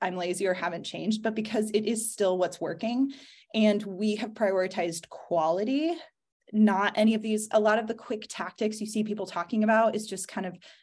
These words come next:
trying to drum up something sexy to say in the industry. Um, if you're actually writing quality, you're researching topics people are searching for on Google, and you're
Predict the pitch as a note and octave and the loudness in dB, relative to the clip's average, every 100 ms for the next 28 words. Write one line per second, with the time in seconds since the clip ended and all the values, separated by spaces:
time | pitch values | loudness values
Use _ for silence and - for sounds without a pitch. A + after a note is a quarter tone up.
0 | _ - A3+ G#3+ G#3+ G3+ G3 - A3 G#3 | _ 2 4 4 2 0 0 -2 -6 -6
1 | F3+ - D3 - F3 E3+ E3 D#3 - F3+ | -4 -4 -4 -4 -4 -2 -4 -4 -6 -6
2 | - - - G#3+ G#3+ - - - - G3+ | -6 -8 -8 -10 -12 -20 -20 -14 0 2
3 | F#3 F3+ F3+ G#3+ G3+ A#3 - G3+ G#3+ - | 4 0 0 -2 2 2 2 2 2 0
4 | G#3+ F#3 F#3 G3 - E3+ F3 G3 G#3 A3 | 2 2 2 -4 0 2 2 0 -2 -4
5 | F3+ F#3+ F#3 F3+ F3 F3 G#3+ G#3+ G#3+ E3 | -4 -2 -2 -4 -6 -4 -4 -2 -2 -2
6 | E3 F3+ G#3+ - G3 F#3+ F#3 F3+ E3+ E3 | -2 -4 -6 -8 -8 -2 -2 -2 -4 -6
7 | F#3 F#3+ G3 F#3 F3+ E3+ D#3+ E3 G3 A3+ | -8 -4 -2 0 -2 -6 -8 -2 2 2
8 | B3 - - - - G3 G#3 G3+ G3 F#3+ | 0 -10 -20 -8 -4 0 0 4 4 4
9 | F3 | 0